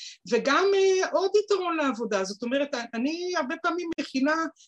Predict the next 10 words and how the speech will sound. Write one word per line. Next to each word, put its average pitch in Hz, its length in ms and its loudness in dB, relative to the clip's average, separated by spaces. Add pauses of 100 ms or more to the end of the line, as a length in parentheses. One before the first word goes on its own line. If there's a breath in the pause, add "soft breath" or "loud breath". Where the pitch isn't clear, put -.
(120)
גם 285 100 4
כשאני 320 200 2
רואה 294 200 2
איזושהי 403 260 0
בעיה, 226 260 2
אז 233 120 -2
אני 226 140 -2
מכינה 262 540 -2
רקע, 294 580 -4 (600 loud breath)
אמ, 214 760 0